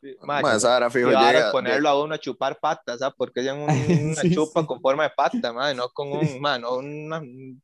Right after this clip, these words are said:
Speaker 3: No sé,
Speaker 1: redondito, algo así.
Speaker 3: a-, algo diferente, <laughs> mae.
Speaker 1: Una
Speaker 2: Qué
Speaker 1: pata,
Speaker 2: vara.
Speaker 1: weón.
Speaker 3: Mae, no, otra que yo,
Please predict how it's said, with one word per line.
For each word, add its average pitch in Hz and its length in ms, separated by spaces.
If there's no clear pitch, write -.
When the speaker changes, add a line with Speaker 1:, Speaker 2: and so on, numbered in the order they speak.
Speaker 3:
No 127 280
sé, 135 120
Speaker 1:
redondito, 135 260
algo 139 160
así. 147 180
Speaker 3:
a-, 107 240
algo 127 180
diferente, 143 760
<laughs> 143 80
mae. 156 420
Speaker 1:
Una 143 280
Speaker 2:
Qué - 100
Speaker 1:
pata, 196 380
Speaker 2:
vara. 151 60
Speaker 1:
weón. 151 380
Speaker 3:
Mae, 156 240
no, 160 220
otra 131 460
que 113 160
yo, 113 140